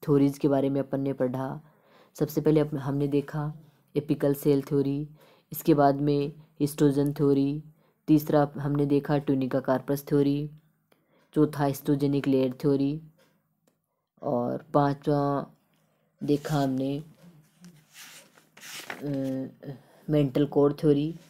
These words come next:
छ-, छठवां हमने देखा फ्रा-, अ, फ्रा-, फ्रेंच स्कूल थ्योरी और लास्ट का हमने देखा न्यूमैन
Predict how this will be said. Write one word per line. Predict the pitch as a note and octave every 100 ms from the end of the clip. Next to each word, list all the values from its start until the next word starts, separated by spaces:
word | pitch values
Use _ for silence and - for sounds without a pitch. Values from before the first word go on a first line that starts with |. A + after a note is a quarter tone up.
| - - - - _
छ-, | - F3 E3 -
छठवां | D#3 D#3 E3
हमने | D#3 D3+
देखा | C#3+ C#3 D3+ C#3
फ्रा-, | - -
अ, | A2+ C#3 C3+ C#3 - _ _ _ _ -
फ्रा-, | D#3 D#3
फ्रेंच | - D#3 C#3+ D3
स्कूल | D3 - D#3 D3+
थ्योरी | D3+ D3 C#3+ F#3 - _ _ _ _
और | C3+ C3+
लास्ट | C3 C#3 -
का | -
हमने | F#3 D#3
देखा | C#3 C#3+ D#3
न्यूमैन | C#3+ C3+ C3 C3+